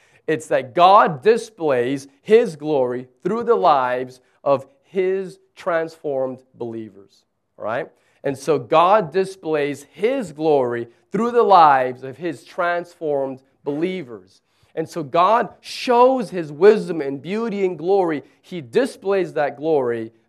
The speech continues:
through the lives of those that are following Christ. That is the main idea of this text. And so God is wise, and he is beautiful, and he is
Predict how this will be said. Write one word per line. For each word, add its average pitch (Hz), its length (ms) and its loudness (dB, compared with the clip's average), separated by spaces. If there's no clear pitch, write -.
through 214 220 -4
the 226 120 4
lives 135 680 4
of 123 320 -8
those 160 300 2
that 143 100 -6
are 123 80 -6
following 139 520 -2
Christ. 101 480 -10
That 170 340 -2
is 123 520 -2
the 127 100 -8
main 131 300 -4
idea 120 320 -8
of 113 200 -10
this 127 180 -16
text. 151 360 -6
And 123 80 -20
so 131 120 -18
God 151 360 0
is 127 200 -10
wise, 113 800 0
and 135 120 -16
he 147 160 -14
is 135 160 -14
beautiful, 131 720 -12
and 143 140 -14
he 160 160 -6
is 139 160 -10